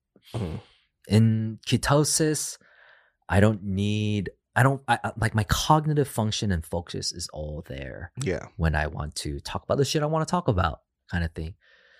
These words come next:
Speaker 2: And it's really put myself into motion now in my thirties. It's one of those things like, yeah, I wish I had it in high school. Maybe I would have done better. My fucking
Speaker 1: Yeah.
Speaker 2: Chunseok <laughs> moments and shit.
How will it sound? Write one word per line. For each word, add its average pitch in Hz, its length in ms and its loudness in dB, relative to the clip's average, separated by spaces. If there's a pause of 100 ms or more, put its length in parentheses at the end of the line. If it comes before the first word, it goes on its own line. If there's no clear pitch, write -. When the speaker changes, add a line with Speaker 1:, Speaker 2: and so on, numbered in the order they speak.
(400)
Speaker 2:
And 123 440 4 (840)
it's 151 440 4
really 311 240 4
put 247 240 4
myself 196 500 2
into 170 240 2
motion 117 380 4
now 101 180 4
in 92 60 -2
my 90 160 0
thirties. 85 520 -2
It's - 220 -2
one 185 100 -2
of 175 80 0
those 147 200 2
things 123 240 0
like, 117 180 -2
yeah, - 180 -2
I 156 60 0
wish 147 240 0
I 143 60 2
had 123 160 2
it 123 80 0
in 110 80 0
high 110 180 -2
school. 110 300 -4
Maybe 101 220 -2
I - 20 0
would 87 160 -4
have 80 80 -4
done 113 200 -10
better. - 400 -16
My 82 200 -4
fucking 104 120 0
Speaker 1:
Yeah. 92 220 -2
Speaker 2:
Chunseok - 480 -4
<laughs> - 0 -
moments - 380 2
and - 120 4
shit. - 300 2